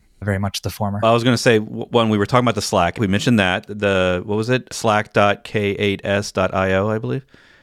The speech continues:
Speaker 2: To me, that's one of the first things you do, even if you don't necessarily hang out in there very often, just at least be there so that when you need, like, well, I don't chat a lot in that Slack, but a lot of times I'll be on a site, I'm interested in a thing, I'm like, "Oh yeah, there's,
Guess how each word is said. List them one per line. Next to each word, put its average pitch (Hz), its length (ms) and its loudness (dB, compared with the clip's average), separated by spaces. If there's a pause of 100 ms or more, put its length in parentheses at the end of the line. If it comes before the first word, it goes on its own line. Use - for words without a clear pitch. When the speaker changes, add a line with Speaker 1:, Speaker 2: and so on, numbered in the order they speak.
(300)
Speaker 2:
To 139 100 -4
me, 156 100 4
that's 147 180 2
one 139 100 2
of 117 40 0
the 107 60 2
first 135 260 0
things 98 180 -2
you 92 80 -4
do, 82 200 -4
even 110 220 0
if 113 120 0
you 120 60 0
don't 113 140 2
necessarily 101 340 2
hang 101 180 -2
out 101 80 0
in 95 60 -6
there 92 120 -2
very 90 160 -2
often, 85 280 -4
just 98 220 -8
at 101 100 -8
least 107 260 -6
be 101 180 -4
there 85 280 -6 (340)
so - 140 -2
that 101 100 2
when 101 180 4
you 101 100 4
need, 107 580 4 (500)
like, 101 160 -4
well, 113 280 2 (140)
I 127 120 0
don't 117 160 0
chat 123 340 -2
a 110 40 0
lot 101 280 0
in 110 180 0
that 104 220 0
Slack, 113 380 0
but 110 100 2
a 104 80 -2
lot 104 200 2
of 107 60 -4
times 104 380 -2 (500)
I'll 107 140 4
be 117 160 2
on 117 120 2
a 107 80 2
site, 113 380 0
I'm 107 100 -6
interested 120 400 -2
in 113 80 0
a 107 120 2
thing, 110 380 2
I'm 104 80 -2
like, 98 140 -6
"Oh 135 160 -6
yeah, 123 240 2
there's, 107 260 0